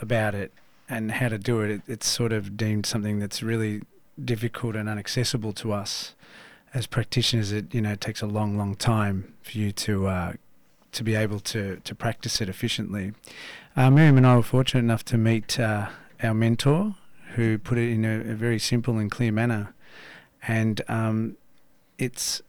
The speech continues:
accuracy and its ability to, um, see what's going on in the inner workings of the body is, it's, it's incredible. It's, um, fantastic.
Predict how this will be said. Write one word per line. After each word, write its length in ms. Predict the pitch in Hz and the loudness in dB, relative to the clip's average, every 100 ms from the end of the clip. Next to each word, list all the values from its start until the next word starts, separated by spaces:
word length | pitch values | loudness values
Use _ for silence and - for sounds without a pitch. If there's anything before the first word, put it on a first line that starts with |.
| _ - | _ -2
accuracy 800 | 135 - 165 - 123 113 104 113 - | 0 4 4 4 2 2 2 -4 -4
and 140 | 113 | -4
its 280 | 110 101 - | -2 -4 -6
ability 500 | 107 117 120 113 104 | 0 2 4 2 0
to, 640 | - - 107 98 92 82 - | -4 -2 0 0 -2 -4 -6
um, 480 | 107 101 95 92 - | -4 -2 -2 -2 -4
see 180 | - 127 | 0 2
what's 200 | 120 - | 2 2
going 260 | 123 110 | 2 4
on 120 | 113 113 | 4 4
in 100 | 101 | 2
the 220 | 101 - - | 0 -4 -2
inner 200 | 135 123 | 4 6
workings 380 | 113 120 120 104 | 6 4 0 0
of 60 | |
the 80 | 98 | -2
body 340 | 92 110 101 92 | 0 0 0 -2
is, 220 | 101 - | -8 -16
it's, 200 | - - | -18 -10
it's 200 | 113 - | -10 -6
incredible. 640 | 113 110 127 113 90 82 - | -4 0 2 2 2 -4 -8
It's, 280 | 127 - - | -12 -8 -4
um, 220 | 101 92 | -2 -2
fantastic. 640 | - 101 - 117 - 101 | -2 -2 0 -2 -2 -4